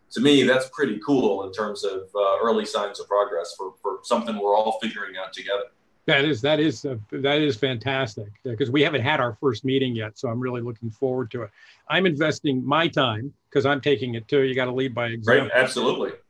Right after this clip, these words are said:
Speaker 2: In a, uh, in a project I'm doing on behalf of a, of a friend who happens to be a U S senator,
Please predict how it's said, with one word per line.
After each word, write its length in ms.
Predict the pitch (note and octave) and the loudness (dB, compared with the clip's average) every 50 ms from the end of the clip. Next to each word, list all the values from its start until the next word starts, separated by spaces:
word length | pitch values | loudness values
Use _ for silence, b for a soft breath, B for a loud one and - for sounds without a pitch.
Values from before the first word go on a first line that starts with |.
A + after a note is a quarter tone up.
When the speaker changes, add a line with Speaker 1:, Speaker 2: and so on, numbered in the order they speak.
| _ - | _ -4
Speaker 2:
In 160 | D3+ C#3+ C#3+ | -2 0 0
a, 340 | C#3 C3+ C3 C3 B2+ B2+ C3 - C#3+ | 2 0 0 0 -2 -4 -6 -6 -4
uh, 520 | C#3 C3 B2+ B2+ B2 B2 B2 B2 A#2+ A#2+ - | -2 0 2 2 2 2 2 0 0 -2 0
in 240 | C3 C3 C3 B2+ B2 | 0 0 0 0 -2
a 180 | C3 B2 B2 A2+ | -2 -4 -4 -4
project 680 | - _ - D#3+ D3 D3+ D3 B2 D#3 C#3 A2+ - - | -6 _ -2 -2 0 0 0 0 0 -2 -2 -2 -4
I'm 140 | C#3+ B2 B2+ | -4 -2 2
doing 260 | C3+ C3+ C3 C3 B2 | 2 2 2 2 -2
on 120 | B2 A#2+ A2+ | -2 -4 -4
behalf 400 | A#2+ A2 C3 C3 C3 A#2+ - B2+ | -4 -4 -2 -2 -2 -4 -4 -8
of 160 | B2 A2+ A2 B2 | -10 -8 -6 -6
a, 160 | A#2 A#2 - - | -6 -6 -6 -8
of 120 | B2 A2+ | -10 -10
a 80 | A#2 A2+ | -10 -12
friend 500 | G#2+ - - C#3+ D3 D3 C#3 C3 B2+ A2 | -10 -2 2 2 4 4 2 2 -2 -2
who 200 | G#2 C3 B2 A2+ - - | -2 -4 -4 -4 -4 -2
happens 380 | C#3 E3+ F3 - E3+ C3 - | 0 0 0 0 -2 -4 -2
to 80 | - C#3 | -2 -2
be 200 | C3 B2+ A#2+ B2 | 0 0 -2 -2
a 40 | B2 | -4
U 220 | B2 C3 C3 B2+ | -2 0 0 0
S 140 | B2 A2 - | 0 -2 -2
senator, 400 | D3+ C#3+ C#3+ C3+ B2 A2 A2+ | -2 -2 -2 -2 -4 -8 -12